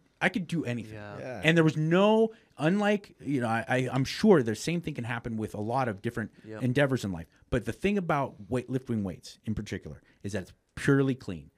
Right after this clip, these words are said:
Speaker 1: There's nothing else like that in your world where, like, a hundred pound dumbbell will weigh a hundred pound dumbbell today
Speaker 3: Yeah,
Speaker 2: Mm.
Speaker 3: yeah.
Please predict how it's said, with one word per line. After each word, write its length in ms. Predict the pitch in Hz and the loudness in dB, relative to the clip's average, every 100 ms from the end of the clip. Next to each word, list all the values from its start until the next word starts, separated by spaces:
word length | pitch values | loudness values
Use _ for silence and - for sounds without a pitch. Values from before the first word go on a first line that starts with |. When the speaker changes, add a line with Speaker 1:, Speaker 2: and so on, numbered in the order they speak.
| - | -10
Speaker 1:
There's 140 | 117 | -8
nothing 380 | 120 135 135 143 | -4 -2 -2 -4
else 200 | 127 - | -6 -4
like 140 | 117 117 | -6 -4
that 120 | 101 | -6
in 60 | 107 | -4
your 120 | 101 | -4
world 220 | 104 87 | -4 -4
where, 120 | 90 | -6
like, 180 | 87 87 _ _ - - | -6 -10 _ _ -20 -8
a 60 | |
hundred 360 | - 151 202 233 | -4 0 0 0
pound 260 | 220 220 196 | 0 0 2
dumbbell 480 | 180 135 107 104 - _ _ _ _ _ _ - | 0 0 -2 -6 -12 _ _ _ _ _ _ -4
will 160 | 107 110 | 0 2
weigh 140 | 120 | 2
a 80 | 104 | -2
hundred 260 | 131 175 185 | -2 -2 0
pound 200 | 196 185 | 0 2
dumbbell 240 | 170 156 | 2 0
today 480 | - 151 143 127 107 | -2 -6 0 0 0
Speaker 3:
Yeah, 180 | 78 76 | -4 -8
Speaker 2:
Mm. 320 | 123 131 131 | -10 -10 -8
Speaker 3:
yeah. 160 | 85 78 | -8 -8